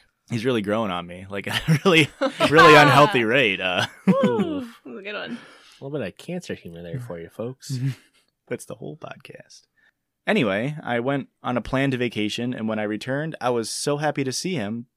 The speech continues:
Speaker 1: but it seemed as if his whole attitude had changed. As far as I'm concerned, it's over because of no explanation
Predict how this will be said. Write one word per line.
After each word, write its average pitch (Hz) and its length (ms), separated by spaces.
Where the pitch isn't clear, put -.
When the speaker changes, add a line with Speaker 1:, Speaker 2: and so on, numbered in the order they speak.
Speaker 1:
but 143 120
it 143 80
seemed 196 180
as 175 140
if 165 80
his 156 140
whole 160 200
attitude 131 360
had 92 100
changed. 107 500
As 127 100
far 156 180
as 127 80
I'm 185 160
concerned, 98 580
it's 113 180
over 107 360
because 101 400
of 95 100
no 110 200
explanation 98 720